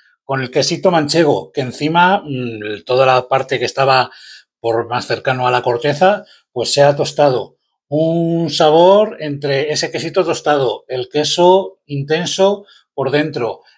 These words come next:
el aroma y el sabor del azafrán. Todo un espectáculo. Junto a una buena harina y junto a un buen aceite de oliva, este pan merece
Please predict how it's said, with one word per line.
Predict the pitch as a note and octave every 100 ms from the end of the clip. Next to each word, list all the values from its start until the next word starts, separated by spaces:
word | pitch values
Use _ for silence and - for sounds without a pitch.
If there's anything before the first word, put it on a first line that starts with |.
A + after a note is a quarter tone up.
| _
el | D3 C#3
aroma | C#3 D3+ F3 G3 A3+
y | D3
el | C#3+
sabor | D3 C#3+ D#3+
del | F3
azafrán. | E3+ C#3 - C#3+ C#3 - _ _ _ _ -
Todo | D3 E3 - -
un | E3+
espectáculo. | E3 - - C#3+ C#3+ B2+ G#2 - _ _ -
Junto | C#3 B2
a | C#3+
una | D#3+ E3
buena | E3 E3+
harina | D#3+ F#3+ F3 - - _ _
y | -
junto | B2 D3 C#3 C#3
a |
un | D3
buen | D#3 D3
aceite | C#3+ C#3+ C#3
de | B2
oliva, | B2+ F3+ G#3+ A#3 A3+ _ _ _
este | B2+ - A#2
pan | C#3 D#3+ G#3 A3+ A3+ - _ -
merece | A2 A2 D3 D3 F#3+ G#3+ A3+ -